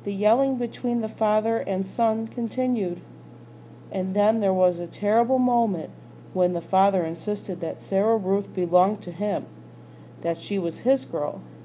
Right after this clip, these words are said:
his baby, and that he was taking her to be buried. She isn't yours!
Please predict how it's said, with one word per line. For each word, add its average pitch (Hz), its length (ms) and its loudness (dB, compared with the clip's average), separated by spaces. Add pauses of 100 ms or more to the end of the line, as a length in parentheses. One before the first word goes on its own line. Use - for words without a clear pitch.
(160)
his 175 200 -2
baby, 190 500 -2 (720)
and 190 160 2
that 170 140 2
he 233 200 -2
was 170 300 -4
taking 202 380 -4
her 190 160 -2
to 190 120 -10
be 156 140 -8
buried. 156 420 -4 (1400)
She - 160 4
isn't 453 400 10
yours! 392 840 8